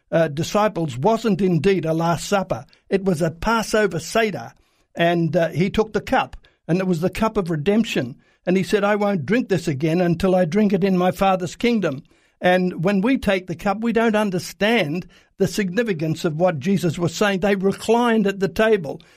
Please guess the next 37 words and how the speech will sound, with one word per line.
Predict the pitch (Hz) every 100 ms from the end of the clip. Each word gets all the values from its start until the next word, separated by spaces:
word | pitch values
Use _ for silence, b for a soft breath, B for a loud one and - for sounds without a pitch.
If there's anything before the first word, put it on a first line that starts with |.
| b
They | 202
were | 202 202
in | 196
fellowship | 180 - 233 220 214 185
with | 175
one | 151 175
another. | 170 175 175 151 135 b b
And | 175 185
if | -
you | 202
look | 254 214
at | 180
the | 175
paintings | - 196 240 196 175 170
of | 156
the | 165
Last | 180 175 170
Supper, | 190 170 185 - b b
there's | 185 156
no | 226 226
matzah, | 180 185 - 202 190 b b
uh, |
uh, | 175 180 190
there's | 165 165 160
no | 208 220
indication | 208 185 175 190 190 190
of | 175 143
the | 147
Jewish | 165 196 131
background | 127 185 190 180 180 170
because | 165 185 165 - B B
the | 180 170 165 180 -
church | 214 214
leaders | 202 202 185 151
of | 165
the | 160
time | 160 202 180 180